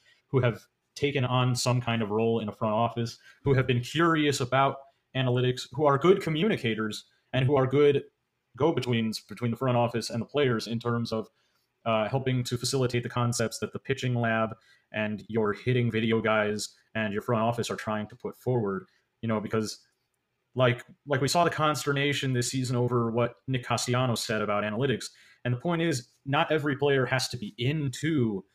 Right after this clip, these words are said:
the numbers themselves, but he did note he just wants to hit the ball hard, which is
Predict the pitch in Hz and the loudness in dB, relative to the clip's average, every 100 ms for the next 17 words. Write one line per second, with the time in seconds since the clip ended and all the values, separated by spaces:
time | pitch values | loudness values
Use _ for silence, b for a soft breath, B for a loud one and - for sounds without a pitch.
0 | _ _ 117 123 117 110 113 104 147 143 | _ _ -2 0 0 -2 -4 -2 0 2
1 | 113 101 - _ - 123 - - 123 143 | 2 -2 -10 _ -4 -4 -6 -14 -8 -4
2 | 151 156 143 127 170 139 - - 135 127 | 0 0 0 -2 0 0 -2 -10 -4 -2
3 | 123 127 117 - 123 - 101 98 - 160 | -2 0 -2 -2 -4 -4 -6 -6 -2 0
4 | 113 196 - b b b b 127 135 131 | 0 -2 -8 b b b b 0 2 0
5 | 123 - | 0 -6